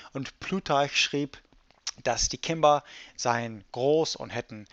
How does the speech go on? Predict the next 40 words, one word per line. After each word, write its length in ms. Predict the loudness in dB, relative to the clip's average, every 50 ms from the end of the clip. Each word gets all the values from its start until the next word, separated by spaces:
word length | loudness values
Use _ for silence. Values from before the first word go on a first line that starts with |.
| -20 -6
hellblaue 560 | 2 2 2 4 6 6 6 8 8 6 6
Augen. 380 | 4 4 2 2 0 -4 -10 -12 -16 -20 -20 -20 -20 _ _ _ _ _ _ _
Er 100 | -4 0
meint, 400 | 2 2 2 2 0 -4 -2 2
weil 220 | 4 4 6 4
sie 240 | 4 2 0 -2 -2
eben 280 | -2 -4 -4 -6 -8 -10
von 380 | -14 -14 -10 -8 -8 -6 -6
so 240 | -4 -4 -4 0 4
weit 200 | 4 4 4 4
nördlich 440 | 2 2 2 2 2 0 -4 -6 -6
kommen, 480 | -6 -6 -4 -4 -4 -6 -6 -8 -10 -12 -14 -18 -20 -20 -20 -16 _
von, 160 | -8 -6 -6
in 240 | -8 -8 -8 -6 -4
der 100 | 0 2
Nähe 160 | 2 2 2
von 120 | 2 -2
dem 120 | -4 -4 -2
nördlichen 380 | -2 -2 -2 -4 -6 -6 -8 -6
Ozean 480 | -6 -6 -4 -4 -2 -2 -2 -2 -2
und 120 | -4 -6 -8
so, 280 | -6 -4 -4 -4 -4 -6 -10 -18 -20 -20 -10 -8
ähm, 180 | -8 -6 -2
deshalb 440 | 0 0 0 2 2 4 2 4 4
seien 240 | 4 4 4 4 2
sie 100 | 0 -4
so 180 | -4 -6 -6 -8
groß 560 | -6 -4 -2 -2 0 0 -2 -2 -4 -6 -6
und 160 | -8 -6 -4
hätten 400 | -2 -2 -2 -4 -8 -12 -12 -14 -16 -18 -12
so 240 | -6 -2 -2 -2 -2
blaue 540 | -2 -2 2 4 6 6 8 6 6 4 2
Augen. 400 | 0 0 0 -4 -8 -10 -12 -14 _ -20 -20 -20 -20 -20 _ _ _ _ _ _ -2
Er, 160 | -2 -2 -2 -4 _
er 180 | 0 0 0 2
meint 360 | 4 4 4 4 2 -2 -2 0
auch, 340 | 2 2 2 2 -2 -4 -10 -20 -20 -20 -20 -18 _
dass 400 | -2 0 0 0 0 -2 -4 -6 -10 -16 -20 -20 _ _ _ _ -10 -6
die 240 | -6 -4 -4 0
germanischen, 960 | 2 2 2 2 2 -2 -2 -2 -4 -4 -2 -2 -2 -4 -4 -8 -12 -14 -16